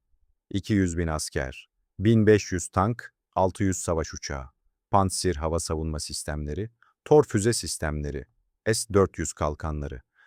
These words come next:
kırk milyar dolarlık savaş makinesi. Batıdaki tüm uzmanlar aynı şeyi söylüyordu. "Ukrayna dayanamaz." Pentagon'dan bir yetkili şöyle demişti.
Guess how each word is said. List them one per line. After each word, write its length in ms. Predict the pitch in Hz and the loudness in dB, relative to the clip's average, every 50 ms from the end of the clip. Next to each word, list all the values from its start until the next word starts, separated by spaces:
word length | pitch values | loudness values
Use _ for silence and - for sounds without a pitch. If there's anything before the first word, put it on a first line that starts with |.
| _ _ | _ _
kırk 220 | - 131 113 - | 2 2 2 4
milyar 360 | 101 95 87 85 82 82 80 | 0 2 2 2 2 2 0
dolarlık 400 | 85 82 80 80 78 80 82 - | -2 0 0 0 0 -2 -4 -6
savaş 380 | - - 87 87 110 117 - - | -4 -2 0 2 2 0 0 -2
makinesi. 560 | 95 80 - - 80 76 71 - - - - - _ _ _ _ _ _ - | -4 -4 -4 -6 -8 -6 -6 -8 -8 -10 -12 -14 _ _ _ _ _ _ 4
Batıdaki 500 | 139 143 - 151 139 143 - - 123 - | 4 4 6 8 8 8 8 6 2 2
tüm 180 | - 147 139 | 4 4 4
uzmanlar 540 | 120 107 92 101 101 98 95 95 90 90 85 - - | 6 4 4 4 4 4 4 4 2 0 0 -2 0
aynı 260 | 117 143 143 135 123 | 0 2 4 2 2
şeyi 240 | - - 123 123 117 | 2 2 0 0 0
söylüyordu. 680 | - - 110 107 104 110 107 98 85 76 82 73 - - _ _ _ _ _ _ _ _ _ | 2 2 2 2 4 4 4 4 2 0 -6 -8 -8 -12 _ _ _ _ _ _ _ _ _
"Ukrayna 460 | 104 92 - - 104 95 92 90 85 | -4 -2 2 2 4 4 4 2 2
dayanamaz." 640 | 87 85 82 82 82 78 71 65 - - - - - _ _ _ _ _ _ _ _ _ _ _ _ _ _ | 2 0 0 0 -2 -4 -6 -6 -8 -10 -12 -12 -14 _ _ _ _ _ _ _ _ _ _ _ _ _ _
Pentagon'dan 880 | 120 127 139 127 - 135 123 117 117 117 113 110 113 113 113 101 92 | 2 2 4 4 4 4 6 6 6 6 6 6 4 4 4 2 4
bir 140 | 101 110 101 | 4 4 6
yetkili 420 | 98 95 90 - - - 98 123 | 6 4 2 2 -2 -2 -2 -2
şöyle 340 | 123 - - 98 92 90 82 | 0 2 4 4 4 4 2
demişti. 480 | 78 76 76 73 - - - - 73 | 0 -2 -4 -6 -8 -12 -12 -12 -14